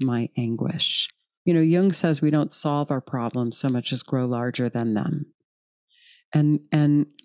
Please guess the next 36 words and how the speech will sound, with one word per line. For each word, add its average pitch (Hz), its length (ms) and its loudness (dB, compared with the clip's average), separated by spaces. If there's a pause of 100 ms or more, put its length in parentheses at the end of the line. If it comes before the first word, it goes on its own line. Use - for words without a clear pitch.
(120)
that 170 300 -4
book 185 240 0
helped - 400 -6
me 156 160 4
see 190 580 -2
my 151 240 2
suffering 120 920 -2 (460)
from 156 260 2
this 143 240 2
larger, 139 760 -2
wider 127 560 -2
perspective. - 1040 -6 (1300)
And, 139 460 2 (100)
uh, 131 360 -2
and 147 140 0
by 156 180 2
the 151 180 2
end 214 180 2
of 220 100 2
it, 139 320 0 (100)
I 143 180 -2
was, 139 280 -2 (180)
I 143 180 0
was 139 180 -2
just - 320 -6
in 143 100 0
love 135 680 0
with 151 160 0
this 131 220 -2
worldview. 160 840 0
I 131 80 -4
mean, 143 160 2
I 156 120 2
felt 170 340 -2
like 151 260 -2
I'd, 135 340 -4